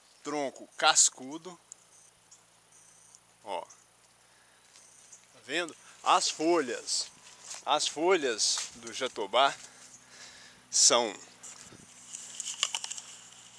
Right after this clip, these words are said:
sempre em duas assim, olha. Tá vendo? Sempre duas. Ó. Aqui tá bem empoeirado porque é beira de estrada, viu, gente?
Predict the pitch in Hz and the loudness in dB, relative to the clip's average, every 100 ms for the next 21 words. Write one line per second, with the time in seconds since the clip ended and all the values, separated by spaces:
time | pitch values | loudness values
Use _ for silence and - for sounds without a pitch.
0 | - - - - - 139 143 131 107 120 | -20 -18 -8 0 0 0 -4 -4 -6 -4
1 | 185 131 104 - 151 156 95 - - - | -2 -2 2 4 4 -2 -8 -10 -18 -20
2 | - - - - 107 147 147 123 - 147 | -20 -20 -20 -18 -8 -6 -6 -4 -4 -4
3 | 156 127 120 131 180 180 - - - - | -8 -10 -8 -4 -2 0 -2 -4 -20 -20
4 | - - - 82 - - - - - - | -20 -20 -16 -16 -16 -18 -16 -16 -12 -4
5 | - - - - 113 110 131 139 123 165 | -4 -4 -20 -12 -8 -8 0 0 0 -6
6 | 156 131 110 139 156 123 131 - 127 113 | -4 -6 0 0 0 -4 -14 -6 -6 -4
7 | 143 156 120 - 107 143 175 254 165 147 | -6 -6 -6 -6 0 0 0 -4 -6 -8
8 | 87 - | -10 -14